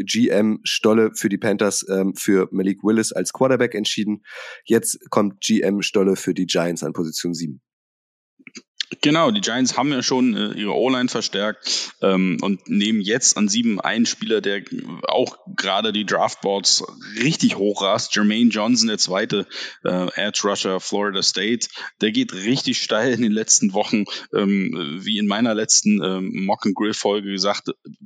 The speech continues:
Speaker 2: ist der für mich eher so ein Fragezeichenspieler, aber ich kann mir gut vorstellen, dass die Giants sagen, Pass Rush haben wir auf der einen Seite verstärkt, O-Line auf der anderen Seite, beides in den Top ten, wir sind glücklich.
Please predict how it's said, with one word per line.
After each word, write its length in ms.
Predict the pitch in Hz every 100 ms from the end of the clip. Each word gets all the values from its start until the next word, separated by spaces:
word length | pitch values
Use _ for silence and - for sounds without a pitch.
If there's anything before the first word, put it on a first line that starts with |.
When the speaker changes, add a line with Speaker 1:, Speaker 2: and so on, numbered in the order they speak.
| - -
Speaker 2:
ist 220 | 120 -
der 120 | 120
für 120 | 117
mich 360 | 113 170 160 -
eher 160 | 123
so 160 | 123 120
ein 320 | 113 - - -
Fragezeichenspieler, 1500 | 139 160 165 151 143 - - 156 156 143 - 143 135 123 -
aber 200 | 107 101
ich 200 | - -
kann 160 | 117 123
mir 200 | 113 107
gut 200 | 120 117
vorstellen, 320 | 113 110 101
dass 100 | 98
die 100 | 101
Giants 280 | 98 95 98
sagen, 400 | 92 95 98 95 92 64 60 -
Pass 320 | 110 104 113
Rush 140 | 104 98
haben 140 | 98
wir 60 | 95
auf 100 | -
der 100 | 71
einen 160 | 107
Seite 240 | 107 107 98
verstärkt, 460 | 101 - 98 -
O-Line 280 | 101 107 98
auf 120 | 92
der 120 | -
anderen 280 | 71 101 101
Seite, 320 | 90 92 98 - - - -
beides 340 | 101 110 110
in 60 | 98
den 140 | 101
Top 260 | - 101 -
ten, 300 | 92 98 - - -
wir 100 | 104
sind 160 | 101 95
glücklich. 140 | 98